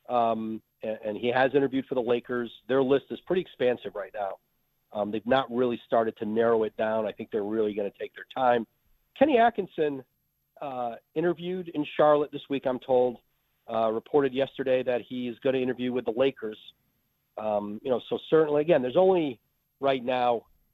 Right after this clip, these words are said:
uh, the Lakers and Charlotte, uh, among available openings. Obviously, Sacramento filled their position. Uh, so, you know, both, both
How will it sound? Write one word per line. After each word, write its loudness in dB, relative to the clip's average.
uh, -10
the 0
Lakers 0
and -6
Charlotte, 4
uh, -4
among 4
available 2
openings. -4
Obviously, -10
Sacramento -2
filled -2
their -4
position. -8
Uh, -12
so, 4
you 0
know, 4
both, 6
both 4